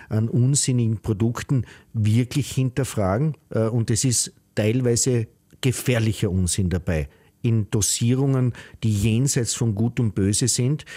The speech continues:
und die Leute dann auch wirklich mit den dementsprechenden Folgen dann auch zu uns kommen,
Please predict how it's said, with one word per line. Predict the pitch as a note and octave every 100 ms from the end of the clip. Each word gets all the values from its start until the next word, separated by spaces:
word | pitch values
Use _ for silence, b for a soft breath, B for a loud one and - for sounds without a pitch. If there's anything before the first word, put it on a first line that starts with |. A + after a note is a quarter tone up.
| B
und | A#2+ G#2+
die | G#2
Leute | G2+ G2+
dann | C3 A#2+ - B
auch | F2+ G2+ A2
wirklich | A2 A2+ C3 G#2+ A#2
mit | A#2 -
den | A#2 G#2
dementsprechenden | G#2 G#2 A#2+ - - G#2+ G2+ A#2 G#2
Folgen | - G2+ A#2 A2+
dann | G#2+ F#2
auch | F2+
zu | -
uns | A2 G#2+ -
kommen, | - B2 B2